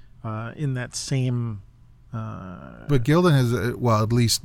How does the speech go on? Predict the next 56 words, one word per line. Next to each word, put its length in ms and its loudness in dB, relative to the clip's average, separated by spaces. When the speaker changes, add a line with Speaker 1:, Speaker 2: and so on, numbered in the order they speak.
Speaker 2:
the 120 -2
pictures 420 4
that 160 -2
I 220 0
know 200 0
him 180 0
from, 300 -4
those 200 -4
portraits, 720 -2
uh, 340 0
where 340 -2
he's, 440 -2
he's, 500 -4
he's 220 -2
very 240 0
close 400 0
with 120 -4
the 100 -4
Leica 360 -4
and 100 -2
he 60 0
fires 420 -2
a 60 -4
flash, 560 -4
and 140 -4
it's 120 -10
a 40 -4
certain 260 0
kind 220 0
of 140 -4
look, 360 -4
a 120 -10
certain 280 -4
kind 240 -4
of, 180 -6
Speaker 1:
You're 80 -4
talking 120 4
Speaker 2:
you 40 6
wanna 120 6
Speaker 1:
about 40 4
the, 60 2
Speaker 2:
call 200 4
Speaker 1:
those 80 2
Speaker 2:
it 60 -8
Speaker 1:
faces, 520 0
like 140 -4
the, 80 12
the 60 8
Speaker 2:
poignant, 340 6
Speaker 1:
straight-on 340 2
Speaker 2:
portrait-y, 440 4
Speaker 1:
faces? 180 2
Yeah. 120 2
Speaker 2:
yeah, 420 0
you 140 0
know, 320 -2